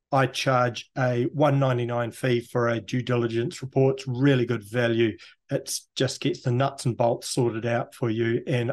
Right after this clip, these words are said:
I give you a clear indication of what I think, in my opinion, would I buy it or wouldn't I, would I not?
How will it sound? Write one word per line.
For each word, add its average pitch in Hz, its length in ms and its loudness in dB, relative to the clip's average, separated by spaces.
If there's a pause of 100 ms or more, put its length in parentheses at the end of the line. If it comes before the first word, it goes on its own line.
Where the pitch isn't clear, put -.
I 123 120 0
give 113 220 -4
you 113 180 -2
a 110 40 -8
clear 120 460 -2 (360)
indication 127 600 0
of 107 140 -2
what 113 280 2
I 127 280 4 (280)
think, 147 260 -2
in 113 200 -4
my 120 260 2
opinion, 139 480 0
would 120 160 0
I 123 200 2
buy 127 280 0
it 123 60 -6
or 120 60 -6
wouldn't 113 340 -4
I, 117 160 -4 (120)
would 123 160 -2
I 120 160 0
not? 131 380 -2